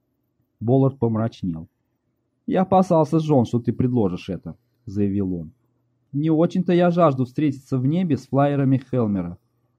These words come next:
Но это все-таки лучше, чем блуждать в лесу, где кишат голодные твари». Дженсен занял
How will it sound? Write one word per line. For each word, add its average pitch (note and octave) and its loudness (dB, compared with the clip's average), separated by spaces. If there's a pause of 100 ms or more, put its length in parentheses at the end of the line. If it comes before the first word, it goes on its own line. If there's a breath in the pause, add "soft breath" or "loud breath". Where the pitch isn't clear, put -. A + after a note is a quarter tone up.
(280)
Но F3 0
это G3 0
все-таки F#3 0
лучше, D#3 2
чем D3 0
блуждать C#3 0
в B2+ -8
лесу, F#3+ -2 (220)
где C3 2
кишат D#3 0
голодные B2+ 4
твари». F#2 -6 (1200)
Дженсен F3+ 0
занял D3+ 2